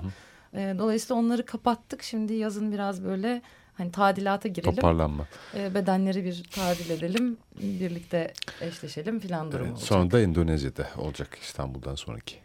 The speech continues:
Speaker 2: Ee, şey, San
Speaker 1: Gibi,
Speaker 2: Francisco'dan
Speaker 1: San Francisco,
Speaker 2: sonra, evet,
Speaker 1: İst-
Speaker 2: iki bin on dört Endonezya olacak. Ee, merak edenler için şunu yapabiliriz.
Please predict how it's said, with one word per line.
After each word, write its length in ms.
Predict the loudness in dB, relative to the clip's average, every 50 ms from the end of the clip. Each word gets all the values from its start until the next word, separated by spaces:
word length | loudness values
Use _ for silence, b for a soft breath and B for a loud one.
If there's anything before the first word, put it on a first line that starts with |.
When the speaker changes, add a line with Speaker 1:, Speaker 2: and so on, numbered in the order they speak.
| _ _ _ _ _ _ _ _ _ -2
Speaker 2:
Ee, 220 | 0 2 2 2
şey, 160 | 0 -2 -4
San 200 | -2 0 0 0
Speaker 1:
Gibi, 60 | 2 2
Speaker 2:
Francisco'dan 440 | 2 2 2 0 2 2 4 4
Speaker 1:
San 20 | 4
Francisco, 360 | 4 2 2 4 4 6 6
Speaker 2:
sonra, 180 | 6 6 6 4
evet, 120 | 4 2 2 0
Speaker 1:
İst- 20 | -2
Speaker 2:
iki 180 | -4 -2 -2
bin 120 | 0 2 2
on 220 | 4 4 4 4
dört 240 | 4 2 2 0 -2
Endonezya 560 | -4 -4 -2 -2 -2 -2 -2 -2 -2 -4 -4
olacak. 480 | -6 -6 -6 -8 -10 -10 -10 -14 -18 -20 _ _ -4
Ee, 340 | 0 0 2 2 0 0 0
merak 460 | 0 2 2 4 4 2 2 0 -2
edenler 380 | -2 0 0 0 2 0 0 -2
için 240 | -2 -4 -6 -8
şunu 400 | -8 -8 -6 -4 -2 -2 -2 -2 0
yapabiliriz. 840 | -2 -2 0 -2 -2 -2 -2 -4 -2 -2 0 -2 -2 -4 -8 -12